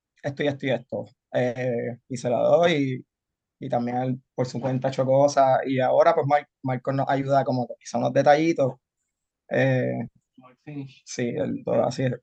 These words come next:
Speaker 1: el toque final, eh, impro-, eh, eso que dijiste de, pues, eighties, banda eighties hardcore, pues sí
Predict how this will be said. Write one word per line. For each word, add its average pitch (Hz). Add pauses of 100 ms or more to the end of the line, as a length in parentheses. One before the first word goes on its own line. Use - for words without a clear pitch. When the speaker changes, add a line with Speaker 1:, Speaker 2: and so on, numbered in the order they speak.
(120)
Speaker 1:
el 117
toque 123
final, 127
eh, 120 (560)
impro-, 135
eh, 131
eso 135
que 180
dijiste 175
de, 156
pues, 143
eighties, 131
banda 135
eighties 143
hardcore, 139
pues 127
sí 170